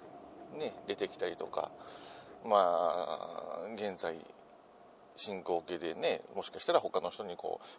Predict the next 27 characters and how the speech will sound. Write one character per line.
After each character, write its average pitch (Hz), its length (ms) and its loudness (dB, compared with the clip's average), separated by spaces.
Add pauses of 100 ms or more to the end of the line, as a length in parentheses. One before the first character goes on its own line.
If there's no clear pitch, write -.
危 101 120 -10
害 82 180 4
を 82 200 0
加 92 200 6
え 80 140 2 (280)
て 113 100 4
る 95 140 -4 (920)
可 - 160 2
能 190 200 6
性 180 200 6
は 143 120 12
な 123 160 10
く、 - 120 -14 (220)
ね、 - 160 -10 (300)
な 190 140 12
い 156 80 6
と 101 80 6
は 82 40 8
言 80 80 0
っ - 20 -14
て 104 120 -2
ま 113 120 6
し - 80 -4
た - 80 -12
け - 80 -12
ど - 100 -14
ね。 - 60 -16